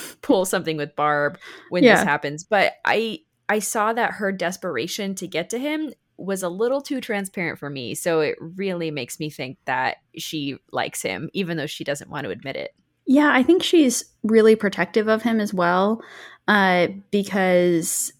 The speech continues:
Speaker 2: she did sort of take him under her wing in the first episode. We see her, like, want to be his mentor. And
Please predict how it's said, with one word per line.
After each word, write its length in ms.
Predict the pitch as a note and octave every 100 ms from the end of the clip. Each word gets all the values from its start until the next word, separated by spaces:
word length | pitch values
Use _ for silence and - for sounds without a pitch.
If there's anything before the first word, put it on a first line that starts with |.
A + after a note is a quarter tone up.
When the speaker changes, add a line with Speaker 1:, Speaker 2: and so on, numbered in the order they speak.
| _ _ -
Speaker 2:
she 220 | - A#3
did 240 | A3 C4 C4+
sort 140 | A3+
of 80 | G3
take 260 | - F#3+
him 460 | - F#3 F3 E3+ C#3+
under 220 | F3+ F#3+ G3
her 180 | F3+
wing 300 | E3+ D#3+ F#3
in 80 | A3
the 80 | A3+
first 260 | A#3+ A#3+ -
episode. 560 | A#3+ B3 B3 A#3 A#3
We 140 | G#3+ G3
see 220 | - F#3+
her, 180 | F#3+ E3+
like, 220 | D#3+ D#3
want 240 | E3 D#3+
to 80 | G3+
be 160 | F3+ F3+
his 160 | D#3+
mentor. 640 | D#3+ D#3 - F3+ F3+ F#3 - - - _ -
And 580 | G#3 A3+ G#3 G#3 G3